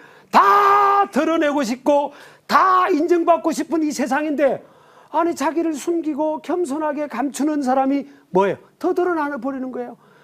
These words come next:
더 희소 가치가 있고 더 멋있게 보여요." 다 알아줘요. 다 알아줘요. 여러분요, 여러분이 지금 가족이든 직장에 누구든 또 여러분 함께 있는 여러분 옆에 있는 사람들이 아는 분들이 있잖아요.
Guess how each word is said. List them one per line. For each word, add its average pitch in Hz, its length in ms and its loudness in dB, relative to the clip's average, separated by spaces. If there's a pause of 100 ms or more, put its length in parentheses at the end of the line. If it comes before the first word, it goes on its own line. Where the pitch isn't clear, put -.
(140)
더 320 160 0
희소 277 340 -2
가치가 262 420 -2
있고 247 240 -8
더 247 120 -2
멋있게 269 420 -4
보여요." 220 640 -6 (840)
다 302 760 2
알아줘요. 254 380 0
다 226 200 -6
알아줘요. 208 420 -10 (340)
여러분요, 220 520 4 (520)
여러분이 226 460 4
지금 214 260 0
가족이든 214 960 2
직장에 226 440 2
누구든 214 560 0 (240)
또 226 80 0
여러분 220 240 0
함께 220 380 -2
있는 214 320 -2 (160)
여러분 226 220 0
옆에 226 200 -2
있는 220 160 -2
사람들이 202 300 -2
아는 233 300 2
분들이 240 280 0
있잖아요. 247 480 0